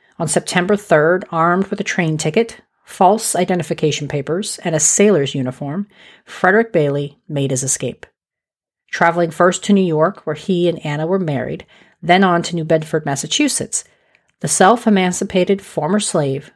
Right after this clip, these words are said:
would leave behind his former identity and take on a new surname, Douglas. Changing names was not uncommon for individuals who escaped their bonds, as changing their identity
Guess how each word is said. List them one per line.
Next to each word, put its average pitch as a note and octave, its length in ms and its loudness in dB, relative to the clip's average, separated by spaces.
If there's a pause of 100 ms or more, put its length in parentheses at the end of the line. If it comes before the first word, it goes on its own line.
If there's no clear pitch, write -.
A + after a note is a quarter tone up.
would D#3+ 140 -4
leave G3+ 240 2
behind E3 500 0
his D3+ 200 -8
former F#3 360 2
identity D#3+ 600 0 (180)
and D#3 120 -8
take E3+ 240 -2
on D3+ 140 -4
a D3+ 80 -8
new F#3+ 220 4
surname, B2+ 600 -2 (360)
Douglas. - 540 -6 (1900)
Changing A3+ 360 6
names F#3+ 340 2
was F#3 160 2
not B3 200 6
uncommon E3+ 480 0
for F3+ 160 -2
individuals D#3+ 520 -2
who D#3+ 100 -2
escaped C#3+ 400 -4
their C#3+ 100 -4
bonds, B2+ 400 -4
as C#3 140 -2
changing E3+ 420 -2
their D3+ 120 0
identity D3+ 600 2